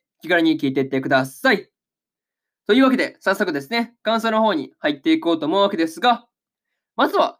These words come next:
一つ目ですね。幽霊の噂というところで、春からの栄養士の工場にですね、幽霊の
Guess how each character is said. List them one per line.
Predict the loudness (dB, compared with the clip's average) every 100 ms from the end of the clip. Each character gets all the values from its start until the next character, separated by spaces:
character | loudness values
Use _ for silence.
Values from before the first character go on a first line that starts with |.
| _
一 | -6
つ | -4
目 | -2
で | -4
す | -2
ね。 | -2 -2 _ _ _ _ _ -4
幽 | 2 4
霊 | 4
の | 2
噂 | 0 0 -2 -4 _ _
と | -8
い |
う | -6
と | -6
こ | -6
ろ | -2
で、 | 0 0 -2 _ _ _ _ _ _ _ _ _ _ _ _
春 | 0 2
か | 4
ら | 2
の | 0 0
栄 | 0 2
養 | 2
士 | -2
の | -4
工 | -4 -2 -2
場 | -2
に | -4
で | -8
す | -6
ね、 | -6 -8 -2
幽 | 0
霊 | 2
の | 0